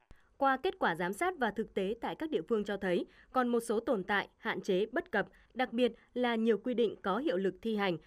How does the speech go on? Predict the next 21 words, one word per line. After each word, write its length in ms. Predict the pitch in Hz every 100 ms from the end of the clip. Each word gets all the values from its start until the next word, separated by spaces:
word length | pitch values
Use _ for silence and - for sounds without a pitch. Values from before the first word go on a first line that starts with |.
| _ 262
nhưng 200 | 302 254
vẫn 180 | 262
chưa 220 | 294 302 262
có 220 | 208 208
hướng 240 | 220 208
dẫn 180 | 214 262
cụ 160 | 226 -
thể, 320 | 196 185 143 _ _ -
dẫn 200 | 254 269
đến 180 | 233 262
tình 200 | 269 190
trạng 280 | 226 160 190
mâu 160 | 202
thuẫn, 260 | 202 208 339 - -
chồng 200 | 208 185
chéo, 340 | 202 185 226 - -
vướng 260 | 180 220 285
mắc 120 | 453 -
trong 200 | 226 190
thi 140 | 208
hành, 240 | 185 180